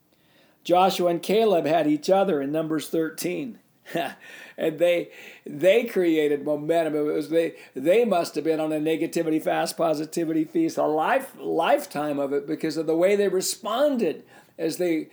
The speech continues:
saw the giants, as they saw the promised land, and what they believed wa-, was, was so powerful.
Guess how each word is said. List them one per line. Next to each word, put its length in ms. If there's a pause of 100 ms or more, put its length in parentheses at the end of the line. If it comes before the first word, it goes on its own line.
(300)
saw 380
the 380
giants, 580
as 80
they 80
saw 300
the 80
promised 500
land, 300
and 160
what 340
they 240
believed 600 (640)
wa-, 180
was, 380 (500)
was 240
so 160
powerful. 800